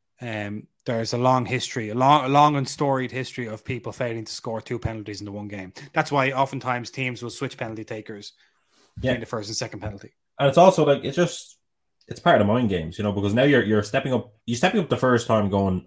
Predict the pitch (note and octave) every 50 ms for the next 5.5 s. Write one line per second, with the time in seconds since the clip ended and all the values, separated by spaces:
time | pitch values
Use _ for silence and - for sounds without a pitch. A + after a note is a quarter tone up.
0 | _ _ - A2+ C3 D3 D3+ C3 A#2+ A#2+ A2+ G#2+ G2+ G2+ - - _ _ _ _
1 | _ _ - G2 A2+ A#2 A2+ - - G#2+ G#2 G#2 G#2 G2+ G2+ G2 F#2+ - - -
2 | A2 G#2 G#2 G2 G2 F#2+ F2+ - - F#2+ F#2+ F#2 F2+ F2+ - - G2 F#2 F2+ -
3 | - - - G#2 F#2 G2 F2 - F2+ F2+ F2+ - - - F#2 F2 - F#2 - -
4 | - A2 G#2 G2+ F#2+ F2+ - F2+ F#2 F#2+ F#2 F2+ - F2 D#2+ - - - - -
5 | A2+ A2+ A2 G2+ G2 F#2+ F2+ - _